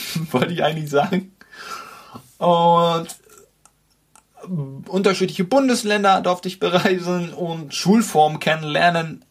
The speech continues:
während meiner Schullaufzeit. Und, äh, do-, deswegen hat dieser Bereich Bildung, Schule einen sehr <laughs> großen Anteil auf meine Entwicklung genommen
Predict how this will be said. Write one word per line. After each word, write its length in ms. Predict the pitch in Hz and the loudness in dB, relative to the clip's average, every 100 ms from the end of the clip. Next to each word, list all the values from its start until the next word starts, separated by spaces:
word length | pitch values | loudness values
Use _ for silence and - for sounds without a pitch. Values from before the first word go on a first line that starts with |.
| _ 147 | _ -6
während 500 | 135 151 151 151 143 | 0 2 2 -2 -2
meiner 260 | 131 131 | -2 -2
Schullaufzeit. 1500 | 127 160 156 - 110 139 139 - - - - - 143 127 101 - _ _ _ _ _ | -4 -8 -8 -10 0 2 2 -2 -20 -20 -20 -2 2 2 0 -12 _ _ _ _ _
Und, 440 | 131 151 165 147 | 2 4 2 -4
äh, 140 | 107 147 | -4 -2
do-, 200 | 143 - | -2 -4
deswegen 720 | 139 131 175 202 - 185 196 | -8 -2 0 2 2 2 2
hat 180 | 170 175 135 - - | 0 0 -4 -18 -10
dieser 220 | 147 135 | -2 -2
Bereich 580 | 135 131 196 240 214 - _ _ - | -2 -2 -2 -2 -4 -12 _ _ -20
Bildung, 720 | - 247 247 233 208 202 196 - | -8 -2 0 2 2 0 -6 -14
Schule 540 | - 180 208 196 180 - - - - _ | -12 -6 -2 2 2 0 -16 -20 -20 _
einen 460 | - 135 240 262 226 | -6 -2 0 0 0
sehr 340 | 135 143 175 | 2 4 4
<laughs> 60 | - | 4
großen 960 | - 202 190 175 165 139 - 123 123 - | 4 4 4 0 -2 -6 -8 -12 -12 -4
Anteil 560 | 135 147 - 135 135 131 - - - - | -2 0 2 2 0 -6 -18 -20 -20 0
auf 320 | 123 127 123 | 4 4 2
meine 260 | 123 139 156 | 0 0 -2
Entwicklung 600 | 151 131 156 143 123 113 - _ _ | -6 -6 -4 -2 -4 -4 -14 _ _
genommen 640 | - 123 120 127 123 113 | -2 2 2 2 0 -2